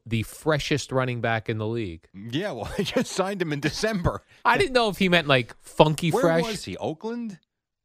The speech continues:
Speaker 2: Didn't the Raiders cut him?
Speaker 1: I don't know.
Speaker 2: Yeah, you'd think we'd know that.
Speaker 1: Freshest,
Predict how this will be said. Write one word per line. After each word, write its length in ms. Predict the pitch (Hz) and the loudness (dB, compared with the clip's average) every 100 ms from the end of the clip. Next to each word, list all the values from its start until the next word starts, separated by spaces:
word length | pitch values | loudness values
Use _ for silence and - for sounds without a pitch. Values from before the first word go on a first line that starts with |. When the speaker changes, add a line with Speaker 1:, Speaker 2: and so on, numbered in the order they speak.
| - | -10
Speaker 2:
Didn't 140 | 196 | -6
the 80 | 233 | -4
Raiders 400 | 190 190 214 196 | -4 -4 -4 -6
cut 240 | - 185 | -4 -4
him? 160 | 202 190 | -4 -2
Speaker 1:
I 80 | 170 | -4
don't 200 | 214 170 | -2 -4
know. 360 | 120 113 85 - - | -2 -2 -6 -12 -14
Speaker 2:
Yeah, 240 | 113 98 92 127 | -12 -12 -14 -14
you'd 200 | 160 165 | -12 -10
think 120 | 165 | -10
we'd 120 | 139 120 | -10 -8
know 120 | 98 | -8
that. 180 | 80 73 _ _ _ _ _ | -10 -16 _ _ _ _ _
Speaker 1:
Freshest, 560 | - - 175 180 202 180 | -8 2 2 4 -2 -2